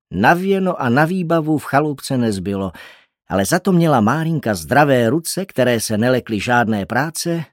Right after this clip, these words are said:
a zlaté srdce. To chtěla dát Jeníkovi. Byl začátek prosince. Ve třídě bylo teplo a útulno,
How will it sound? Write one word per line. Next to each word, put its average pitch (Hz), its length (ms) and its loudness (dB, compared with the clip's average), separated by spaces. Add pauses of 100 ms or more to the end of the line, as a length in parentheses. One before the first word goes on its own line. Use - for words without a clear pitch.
(260)
a 110 140 0
zlaté 107 580 -8 (140)
srdce. - 380 -16 (680)
To 147 140 -2
chtěla 120 380 -6
dát 92 280 -10
Jeníkovi. 73 720 -14 (2000)
Byl 196 280 4
začátek 127 580 -4
prosince. - 580 -14 (1120)
Ve 139 140 4
třídě 135 400 2
bylo 104 220 2
teplo 117 480 -4
a 95 80 -6
útulno, 131 640 2